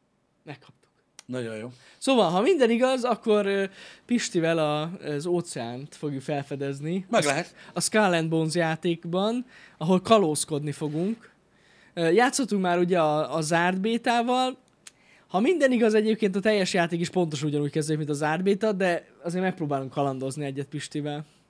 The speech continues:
Speaker 2: Jó
Speaker 1: Hát,
Speaker 2: lesz az.
Speaker 1: hát, ha összejön. Ez lesz a délutáni program. Ja, úgyhogy nagyjából ennyi. Így ez, ja, meg este meg, ö,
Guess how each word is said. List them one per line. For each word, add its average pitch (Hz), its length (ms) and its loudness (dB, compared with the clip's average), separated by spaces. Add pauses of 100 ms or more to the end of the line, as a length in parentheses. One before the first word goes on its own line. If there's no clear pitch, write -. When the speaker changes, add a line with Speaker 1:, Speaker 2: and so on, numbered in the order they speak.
(680)
Speaker 2:
Jó - 80 -4
Speaker 1:
Hát, 160 100 0
Speaker 2:
lesz 160 140 -4
az. 165 60 -2
Speaker 1:
hát, 175 200 0
ha 143 140 -6
összejön. 247 460 -2 (260)
Ez 190 140 0
lesz 165 180 0
a 170 40 -2
délutáni 156 440 -4
program. 208 540 0 (840)
Ja, 135 260 4 (160)
úgyhogy 226 260 0
nagyjából 175 440 2
ennyi. 143 280 -4 (720)
Így 175 140 -6
ez, 170 160 0
ja, 247 140 6
meg 240 140 2
este 214 280 0
meg, 170 180 -2
ö, 156 220 0